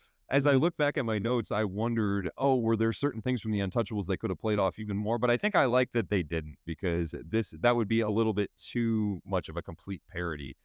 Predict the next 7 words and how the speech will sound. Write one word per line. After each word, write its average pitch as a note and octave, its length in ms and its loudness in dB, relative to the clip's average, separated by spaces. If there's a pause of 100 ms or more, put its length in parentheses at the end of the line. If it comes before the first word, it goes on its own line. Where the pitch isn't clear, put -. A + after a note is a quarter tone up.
(260)
They G2 140 -2
made G#2+ 300 2
it G2 160 -4
Springfield. E2+ 920 -4
They D#2+ 100 -6
Springfielded F2 640 -4
it, D#2 140 -6